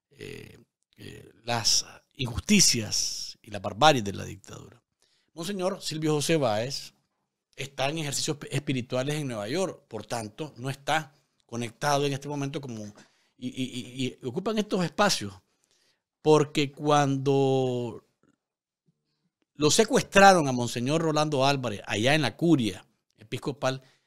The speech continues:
Monseñor Báez estaba en ejercicios espirituales, creo que en Sudamérica en ese momento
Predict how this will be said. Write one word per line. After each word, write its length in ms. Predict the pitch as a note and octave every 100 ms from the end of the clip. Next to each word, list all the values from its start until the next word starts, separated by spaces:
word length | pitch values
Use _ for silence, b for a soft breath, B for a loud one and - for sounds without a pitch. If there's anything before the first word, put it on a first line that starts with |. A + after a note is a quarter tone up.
| b _ _ _ _ _ -
Monseñor 540 | C#3+ C#3 C3+ C3 D3
Báez 300 | C3+ D3+ E3
estaba 600 | C#3+ - D3 D#3 E3 D#3+ -
en 140 | C3+
ejercicios 360 | B2+ B2+ C#3 E3
espirituales, 520 | E3 C#3+ D3 D3+ D3+
creo 180 | D#3+ E3
que 60 |
en 60 | E3
Sudamérica 540 | D3+ B2+ D#3+ E3+ B2
en 60 | B2+
ese 140 | C#3
momento 420 | C#3 D3+ D#3+ C#3+